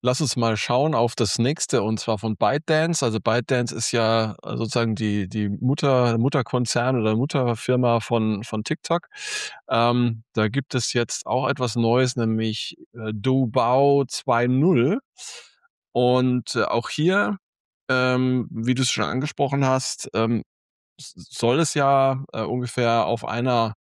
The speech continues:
Au-, auf einer Höhe, Augenhöhe stattfinden mit G P T fünf zwei und Gemini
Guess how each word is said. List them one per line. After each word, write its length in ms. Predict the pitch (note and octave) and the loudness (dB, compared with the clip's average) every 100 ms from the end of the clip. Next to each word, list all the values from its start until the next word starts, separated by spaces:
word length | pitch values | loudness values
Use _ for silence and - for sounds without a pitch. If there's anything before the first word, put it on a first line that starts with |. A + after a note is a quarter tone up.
| _ _ _ _ _ _ | _ _ _ _ _ _
Au-, 240 | B2 B2+ - | 2 2 2
auf 220 | A2+ - | -2 0
einer 220 | B2 B2 | 0 0
Höhe, 280 | B2 D3 - | 2 4 4
Augenhöhe 360 | C3 C#3+ C#3 | 2 2 0
stattfinden 760 | C3 A#2+ A#2+ - C3 E2+ A#2+ A2+ | 2 0 -2 -2 -2 -2 -4 -4
mit 180 | A2 - | -4 -6
G 180 | - A#2+ | -6 -4
P 160 | A#2+ | -4
T 300 | - - B2 | -4 -2 0
fünf 260 | A#2 A#2 A2+ | 0 -4 -4
zwei 540 | - G#2+ A2+ B2+ C3 | -4 0 2 2 2
und 180 | A2 A2+ | 2 -2
Gemini 680 | - A2 A2+ A2 G#2+ A2 A2 | -2 0 0 0 2 2 0